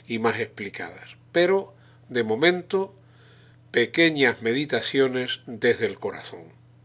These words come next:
Vamos con la primera. Mirad, una de las cosas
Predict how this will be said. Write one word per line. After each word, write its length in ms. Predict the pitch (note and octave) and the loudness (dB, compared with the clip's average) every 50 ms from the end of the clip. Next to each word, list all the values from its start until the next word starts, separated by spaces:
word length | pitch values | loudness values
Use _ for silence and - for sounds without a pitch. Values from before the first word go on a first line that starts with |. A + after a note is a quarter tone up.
| _ _ _ _ _ _ _ _ _ _ _ _ - - - - - - - - - - - - - - _ _ _ - _ _ - | _ _ _ _ _ _ _ _ _ _ _ _ -18 -18 -18 -18 -20 -20 -20 -20 -20 -20 -20 -20 -20 -20 _ _ _ -20 _ _ 4
Vamos 240 | F3 F3+ F#3 F3+ - | 4 6 6 4 2
con 180 | - - E3+ E3 | 2 2 2 4
la 120 | D#3 - | 2 2
primera. 480 | - C3+ A2+ G2 F2+ - - - - - - - _ _ _ - _ _ _ _ _ _ _ _ _ _ _ _ - _ _ _ _ _ _ _ _ _ _ _ _ _ _ _ _ _ - | 0 -2 -4 -4 -6 -10 -12 -16 -18 -20 -20 -20 _ _ _ -20 _ _ _ _ _ _ _ _ _ _ _ _ -20 _ _ _ _ _ _ _ _ _ _ _ _ _ _ _ _ _ -6
Mirad, 360 | B2+ C3 C3 C#3+ C3+ A#2 - - - - _ _ _ _ - - _ _ _ _ _ _ _ _ _ _ _ _ _ _ _ _ _ _ _ _ _ _ - - - | -2 2 4 4 4 4 0 -4 -12 -20 _ _ _ _ -20 -20 _ _ _ _ _ _ _ _ _ _ _ _ _ _ _ _ _ _ _ _ _ _ -20 -14 -8
una 220 | - D3 D3+ D#3 | -2 0 4 4
de 100 | D#3 C#3+ | 4 4
las 160 | C3+ B2+ - | 4 2 -2
cosas 720 | - - D3 C#3+ - - C3 A#2+ A#2 A2+ - - - - | 2 4 4 4 4 4 2 2 2 0 -2 -4 -8 -10